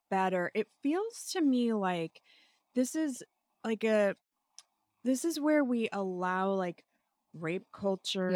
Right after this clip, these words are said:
Speaker 1: culture, so many misunderstandings around, you know, basic anatomy, pleasure, bodies.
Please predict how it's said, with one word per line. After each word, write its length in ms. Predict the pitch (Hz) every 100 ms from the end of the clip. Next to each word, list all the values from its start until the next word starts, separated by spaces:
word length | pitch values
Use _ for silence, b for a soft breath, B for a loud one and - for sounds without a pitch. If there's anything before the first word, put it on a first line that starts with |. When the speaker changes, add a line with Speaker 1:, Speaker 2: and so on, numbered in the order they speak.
| 160
Speaker 1:
culture, 280 | 175 175 -
so 340 | - - 208 214
many 380 | 254 277 262 196
misunderstandings 1900 | 180 175 185 214 - 220 214 208 202 - - 190 180 180 185 185 180 180 175 -
around, 840 | 170 160 160 160 165 165 165 165 - B B B
you 140 | 180
know, 100 | 156 -
basic 400 | 127 147 135 -
anatomy, 1040 | 139 180 208 214 208 202 196 190 185 185 - b b -
pleasure, 1080 | 208 202 196 185 185 185 180 175 175 180 - 170 -
bodies. 1200 | 175 190 196 196 196 190 185 180 180 180 170